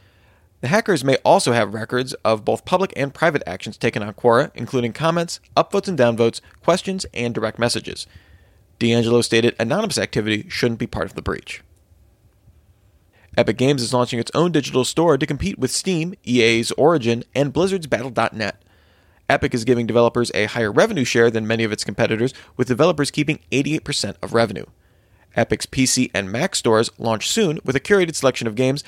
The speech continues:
with more titles coming over the next year. Developers who use Epic's Unreal Engine won't have to pay any engine royalties on revenue they make through the store either. Epic is also connecting developers with ten thousand streamers from platforms like Twitch and YouTube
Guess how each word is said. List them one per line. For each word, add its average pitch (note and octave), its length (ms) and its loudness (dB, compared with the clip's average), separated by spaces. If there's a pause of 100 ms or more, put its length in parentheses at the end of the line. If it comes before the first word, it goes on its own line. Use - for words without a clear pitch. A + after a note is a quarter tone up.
(340)
with B2+ 160 4
more G3 160 4
titles C#3 260 0
coming A#2+ 300 0
over G2+ 160 -4
the D#2+ 80 -10
next - 260 -10
year. A#2 300 0 (500)
Developers G#2+ 520 2
who A#2+ 100 0
use A2 300 2
Epic's A2+ 340 0
Unreal A2 400 0
Engine C#3 320 2 (160)
won't D3 320 0
have C#3 240 -2
to B2+ 80 -6
pay B2+ 220 0
any A#2 280 -2
engine F3 280 0
royalties A2+ 360 2
on A2+ 160 -2
revenue A2+ 300 0
they A2+ 140 2
make A2 240 -2
through A#2+ 100 0
the G2 60 -8
store B2 280 2
either. - 320 -8 (680)
Epic - 240 0
is A2+ 120 -2
also D#3 280 2
connecting B2 320 -2
developers A#2+ 500 0
with G#2 180 -6
ten A#2 200 -4
thousand G#2+ 300 -2
streamers G3 600 0
from - 300 -2
platforms A#2 480 0
like - 200 -10
Twitch - 280 2
and G#2 120 -10
YouTube C3+ 400 -2